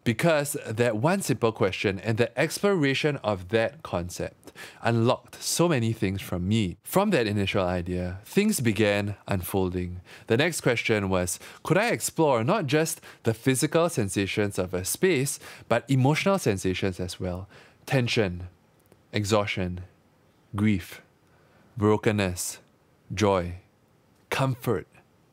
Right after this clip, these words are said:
peace, revelation. Could I make a picture about exploration itself?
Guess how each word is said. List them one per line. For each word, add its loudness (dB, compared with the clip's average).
peace, -2
revelation. 0
Could 2
I 4
make 0
a 0
picture 0
about 0
exploration 0
itself? -6